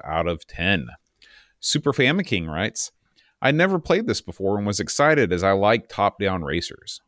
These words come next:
First impressions were great. The graphics and presentation are fantastic and wouldn't look out of place on a console.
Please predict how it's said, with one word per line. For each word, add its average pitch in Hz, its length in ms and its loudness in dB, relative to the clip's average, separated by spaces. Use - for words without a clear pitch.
First 123 300 -2
impressions 110 500 0
were 117 120 -2
great. 160 320 0
The 92 60 -18
graphics 95 400 0
and 104 100 -2
presentation 101 640 0
are 92 80 -2
fantastic 98 680 0
and 90 160 -4
wouldn't 110 220 -2
look 113 180 -2
out 101 160 2
of 98 140 -8
place 101 260 0
on 92 100 -2
a 92 60 -4
console. 87 540 -6